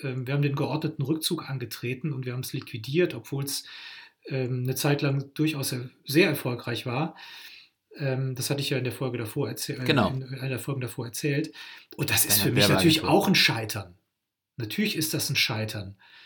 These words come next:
Speaker 2: Und was
Speaker 1: Dieses
Speaker 2: waren die Reaktionen?
Speaker 1: Ich kann mich gar nicht mehr so genau dran erinnern, aber, äh, dadurch, dass ich mich nicht mehr so dran erinnern kann, kann's auch nicht so schlimm gewesen sein.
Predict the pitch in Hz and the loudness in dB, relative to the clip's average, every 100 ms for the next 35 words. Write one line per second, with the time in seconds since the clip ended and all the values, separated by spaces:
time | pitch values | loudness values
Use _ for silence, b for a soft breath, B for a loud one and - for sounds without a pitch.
0 | B - 135 113 110 107 107 98 98 - | B 0 4 6 6 6 4 2 -4 -2
1 | 101 92 - 90 147 - _ _ _ _ | -2 -2 -4 -2 -4 -6 _ _ _ _
2 | _ _ _ _ _ - 175 _ _ _ | _ _ _ _ _ -20 -20 _ _ _
3 | _ _ _ _ _ - - 147 170 - | _ _ _ _ _ -8 -6 -2 -2 0
4 | 147 165 160 156 135 151 185 160 147 156 | 0 0 2 0 4 4 4 2 2 2
5 | 143 139 135 190 208 151 139 143 143 143 | 2 0 0 0 2 0 0 0 0 0
6 | 139 143 147 151 175 202 220 151 156 143 | -2 -2 0 2 2 2 0 0 -2 -2
7 | 139 131 143 131 127 131 139 143 - 165 | -2 -2 -2 -2 -4 -2 -2 -2 -2 -4
8 | - 160 156 156 - 160 196 220 131 117 | -2 -2 0 0 0 2 2 2 2 0
9 | 113 120 113 104 104 | -4 -8 -10 -10 -12